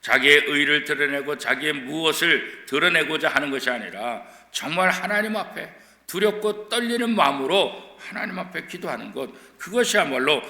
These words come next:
참된 기도다, 그렇게 얘기할 수 있죠.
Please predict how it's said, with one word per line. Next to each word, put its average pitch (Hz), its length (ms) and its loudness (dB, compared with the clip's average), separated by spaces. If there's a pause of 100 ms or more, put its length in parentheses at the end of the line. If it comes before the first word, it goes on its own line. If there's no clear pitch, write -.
(180)
참된 104 600 -6
기도다, 85 840 -12
그렇게 120 380 -4 (180)
얘기할 85 380 -14
수 - 160 -16
있죠. - 220 -20